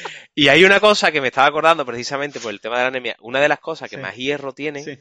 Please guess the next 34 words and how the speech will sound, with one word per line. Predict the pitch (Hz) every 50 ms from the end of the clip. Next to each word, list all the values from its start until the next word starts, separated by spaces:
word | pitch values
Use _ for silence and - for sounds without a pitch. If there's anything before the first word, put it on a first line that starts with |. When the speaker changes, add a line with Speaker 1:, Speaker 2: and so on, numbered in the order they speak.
| _
Speaker 1:
son | _ - - 123
los | 131 135
mejillones. | 139 131 117 110 98 92 104 147 196 190 127 - _ _ _ _ _ _ _ _ _
Speaker 2:
Coño, | - 120 110 101 101 101
pero | 98 104 104
un | 110 107 107
mejillón | 110 113 107 104 107 107 110 107 107 110 110 110
bueno | 110 110 110 110 113 117 117 117
está, | - - 131 120 117 -
¿no? | 135 120 110 117 143 185
Así | - - 147
al | 127 120
vapor | 120 113 110 - 113 117 131 143 139 135
o | 127 120 120
en | 123 120 117
lata, | 117 110 113 117 - 156 147
no | 139 131
Speaker 1:
Claro, | 85 98 139 190
Speaker 2:
sé. | 180
Speaker 1:
yo | 139 113
lo-, | 113 107 110 - 87
yo | 101 92 98 95
los | 95 -
hago, | 123 147 180 180 180 170 131
son, | - - 104
además | 90 87 92 87 78
son | - - 107
muy | 101 101 98
baratos, | 85 78 87 127 160 - 123 92
una, | 92 90 87 87 87 87 -
una | _ 87 85 85
cosa | _ _ _ 92
muy | 90 87
barata. | 87 95 101 92 -